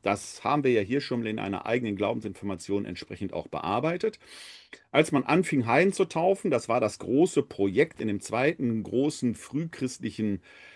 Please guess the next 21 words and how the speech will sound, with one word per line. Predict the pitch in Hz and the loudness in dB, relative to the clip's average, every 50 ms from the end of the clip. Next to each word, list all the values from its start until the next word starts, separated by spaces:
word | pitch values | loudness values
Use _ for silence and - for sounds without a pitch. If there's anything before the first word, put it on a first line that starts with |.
| - - - | -20 -20 -16
Schwerpunkt | - - - 120 135 160 175 - - 156 143 | -10 0 6 6 6 6 6 4 2 2 2
in | - 113 | 2 0
Antiochia, | - 110 110 - - 92 95 113 131 - 151 151 160 170 208 247 240 - _ _ _ _ _ _ _ _ _ _ - - - _ _ _ _ _ _ _ _ _ _ _ - | 0 -2 -4 -4 0 2 4 4 4 4 4 4 4 4 4 2 -2 -6 _ _ _ _ _ _ _ _ _ _ -20 -20 -20 _ _ _ _ _ _ _ _ _ _ _ 0
war | 110 131 165 202 233 | 6 8 8 10 10
das | 208 185 170 - | 10 8 6 6
Bewusstsein | 160 143 127 170 247 254 - - 190 185 | 4 4 4 4 2 4 4 4 4 4
eigentlich | - - 175 208 233 190 131 120 | 4 2 2 2 2 -2 -2 2
da, | 131 151 165 196 220 | 2 4 6 4 4
dass | 202 160 151 127 - | 4 4 2 2 0
die | - 131 123 98 | 0 0 0 -2
Heiden, | - - 120 135 175 226 247 247 226 233 233 240 220 | -2 0 4 6 6 6 6 6 4 4 4 6 4
die | 151 131 117 117 | 4 4 2 4
Nichtjuden, | 117 120 131 175 220 - - - - 160 180 202 214 240 220 214 160 | 4 6 6 4 4 0 -4 -6 -4 -2 0 0 0 0 2 2 2
die | 131 113 | 2 0
getauft | 107 117 - - 120 131 175 196 190 - - | 0 -2 -2 0 2 4 4 4 2 -2 -4
wurden, | 160 170 175 170 165 151 120 | 0 2 4 4 4 2 4
durch | 101 139 190 233 208 - | 4 4 4 4 2 -2
die | - 165 143 | -4 -4 -4
Taufe | - - 123 147 175 208 196 - - | -2 -2 0 2 2 2 2 0 -2
in | 160 - 170 196 220 214 | -2 0 0 0 2 2
das | 196 180 156 135 - - | 2 2 0 0 -2 -6